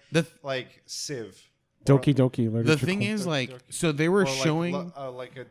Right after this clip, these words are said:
Speaker 3: Humankind. What's up?
Speaker 1: <laughs> in, in the video that you showed, uh, one of the two, they, one of them was showing Death Stranding.
Speaker 2: Yeah.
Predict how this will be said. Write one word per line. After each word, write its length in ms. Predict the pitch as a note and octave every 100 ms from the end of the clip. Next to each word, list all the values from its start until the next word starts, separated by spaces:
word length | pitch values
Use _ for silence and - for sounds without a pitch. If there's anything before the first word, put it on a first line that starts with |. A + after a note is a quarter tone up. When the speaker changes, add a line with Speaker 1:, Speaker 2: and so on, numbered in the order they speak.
| _
Speaker 3:
Humankind. 720 | - C#3+ C3+ C3 A#2+ F2+ - _ _ -
What's 220 | G#2 -
up? 140 | - C3 - _
Speaker 1:
<laughs> 340 | _ - - -
in, 200 | F3+ D#3 - -
in 160 | D#3+ D#3+
the 100 | C#3
video 400 | C#3+ D#3+ F#3 F#3+
that 200 | D#3+ B2
you 120 | C3
showed, 240 | - A2
uh, 80 | A2
one 280 | A#2+ A#2 C#3+
of 80 | B2
the 80 | A#2
two, 320 | - G2 G2+ - - -
they, 120 | C3+
one 200 | B2+ C#3+
of 100 | D#3+
them 100 | D3+
was 120 | B2+
showing 340 | - C#3 B2+ A2+
Death 220 | B2 -
Stranding. 440 | - A#2+ G#2 F2
Speaker 2:
Yeah. 120 | C#3